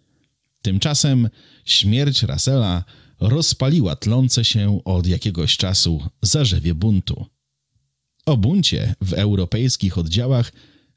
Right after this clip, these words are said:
dowiemy się więcej, kiedy będziemy omawiać wizytę Johnsona w brytyjskim Bethel. Przygotowania do wyjazdu zostały poczynione natychmiast.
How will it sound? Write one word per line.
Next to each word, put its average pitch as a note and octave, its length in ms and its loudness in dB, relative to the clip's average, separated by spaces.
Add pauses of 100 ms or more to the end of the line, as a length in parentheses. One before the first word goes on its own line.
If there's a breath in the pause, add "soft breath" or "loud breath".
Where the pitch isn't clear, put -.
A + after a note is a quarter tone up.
dowiemy F#3+ 380 2
się F2+ 220 0
więcej, G#2 360 0
kiedy E2+ 200 -2
będziemy F#2 440 2
omawiać F#2 520 0
wizytę G2+ 440 0
Johnsona E2+ 580 0 (300 loud breath)
w F#2+ 120 0
brytyjskim G2 580 0
Bethel. G#2 440 -4 (1160)
Przygotowania F#2+ 720 0
do E2 140 -2
wyjazdu G#2 680 2
zostały B2 520 2
poczynione F#2 500 0
natychmiast. D2+ 800 -2